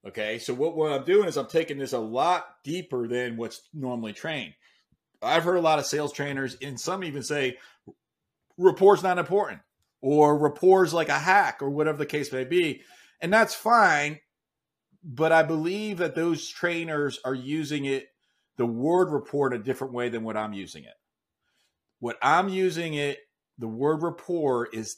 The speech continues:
simply a deep connection of energy. Now, to be able to get that deep connection of energy is all kinds of hacks. I'll give you a few of them here, but the most important, vital one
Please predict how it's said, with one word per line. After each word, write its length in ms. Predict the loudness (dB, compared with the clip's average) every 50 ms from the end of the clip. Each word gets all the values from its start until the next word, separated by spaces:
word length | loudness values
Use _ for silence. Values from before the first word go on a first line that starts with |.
| _ _
simply 720 | -14 -14 -12 -10 -6 -6 -6 -8 -8 -8 -8 -8 -8 -8 -10
a 120 | -12 -12 -12
deep 480 | -14 -12 -8 -8 -8 -8 -8 -12 _ _ _ _ _ _ _ _
connection 560 | -8 -8 -8 -6 -6 -6 -6 -6 -8 -8 -8
of 140 | -8 -6 -6
energy. 480 | -6 -8 -8 -10 -12 -14 -18 -20 -20 _ _ _ _ _ _ _ _ _ _ _ _ _ _ _ _ _ _ _ _ _ _ _ _ _ _ _ _ _ _ _ _ _ _ _
Now, 460 | -6 -2 0 2 2 2 0 -2 -6 -10 _ _ _ _ _ _ _ _ _ _ _ -10
to 100 | -10 -8
be 320 | -4 -2 0 4 6 6
able 160 | 6 6 4 2
to 80 | -2
get 420 | -4 -6 -4 0 2 2 2 2 0
that 280 | 0 0 0 -2 -4
deep 300 | -6 -6 -6 -6 -8 -12 -18 -20 -20 -20 -20 _ _ _ -8
connection 460 | -6 -4 -4 -4 -4 -4 -4 -4 -4
of 60 | -2
energy 300 | -2 -4 -4 -4 -6 -8
is 140 | -10 -8 -4
all 180 | -4 -2 -2 -2
kinds 260 | -4 -4 -6 -4 -4
of 100 | -4 -2
hacks. 260 | -2 -2 -2 -2 -4
I'll 80 | -8 -8
give 180 | -6 -6 -6
you 120 | -6 -6 -8
a 40 | -8
few 300 | -10 -8 -4 -4 -2 -2
of 80 | -4
them 140 | -6 -8 -8
here, 260 | -8 -8 -8 -8 -10
but 300 | -10 -10 -12 -12 -12 -12
the 160 | -14 -14 -12 -12
most 440 | -10 -8 -6 -6 -6 -6 -8 -10 -12
important, 720 | -10 -10 -10 -12 -14 _ -2 0 0 0 0 -4 -12 -18 _ -4
vital 400 | 0 4 4 4 4 2 0 -2
one 420 | -4 -8 -8 -8 -10 -10 -14